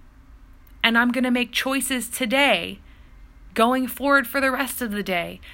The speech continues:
that reflect that love for me and my body and my mind and who I am." Do it. Because whoever said, "You needed to be this or that size or shape to be beautiful," well, fuck those people. Because not only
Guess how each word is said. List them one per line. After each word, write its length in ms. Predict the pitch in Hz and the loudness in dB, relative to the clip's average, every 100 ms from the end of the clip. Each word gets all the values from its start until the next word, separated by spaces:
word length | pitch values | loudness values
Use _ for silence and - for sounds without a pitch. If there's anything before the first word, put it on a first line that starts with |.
| - | -6
that 120 | 226 | -2
reflect 560 | 226 202 262 254 254 202 | -2 0 2 2 0 0
that 240 | 214 208 | 0 2
love 400 | 208 202 196 180 | 2 4 4 0
for 260 | - - 190 | -6 -4 -2
me 480 | 185 208 185 160 - - - | 0 0 -2 -6 -14 -20 -6
and 200 | 196 180 | -6 -4
my 240 | 180 180 185 | 0 2 2
body 540 | 175 175 170 165 - - - - - | 0 -2 -2 -8 -14 -20 -20 -20 -8
and 160 | 185 185 | -6 0
my 200 | 180 185 | 0 0
mind 520 | 175 175 170 175 - - - - | -2 -4 -6 -10 -16 -20 -20 -6
and 140 | 190 170 | -6 -4
who 200 | 226 196 | -2 0
I 140 | 180 | 0
am." 360 | - 165 170 156 | -2 -8 -10 -6
Do 160 | 208 175 | -4 -2
it. 140 | - - - - | -4 -12 -20 -14
Because 300 | - 214 208 | -6 -4 -2
whoever 300 | 220 220 247 | 2 0 0
said, 580 | 330 240 190 170 170 196 - - - - | 0 4 4 2 -2 -8 -18 -20 -20 -8
"You 160 | - 214 | -2 0
needed 260 | 226 214 | 0 -2
to 80 | 202 | -6
be 280 | 175 202 180 | -2 -2 0
this 300 | 165 208 - | 0 0 0
or 120 | 285 | -2
that 260 | 226 214 - | 0 0 0
size 540 | - 196 190 190 190 | 0 2 2 0 -4
or 100 | 156 | -4
shape 400 | - 190 165 - | -2 0 -2 -4
to 120 | - | -10
be 120 | 175 170 | -8 -6
beautiful," 460 | 180 165 - - | -4 -4 -6 -6
well, 120 | 175 175 | -4 -4
fuck 320 | - 285 - | 0 0 0
those 200 | 180 165 | -4 -4
people. 400 | - - - - - - - - - - - - - - - - - - - - - - - - - - - | -12 -14 -16 -20 -20 -20 -20 -20 -20 -20 -20 -20 -20 -20 -20 -20 -20 -20 -20 -20 -20 -20 -20 -20 -20 -20 -12
Because 240 | 247 233 233 | -4 -2 2
not 200 | 269 - | 2 2
only 500 | 254 247 226 214 | 0 0 -2 -4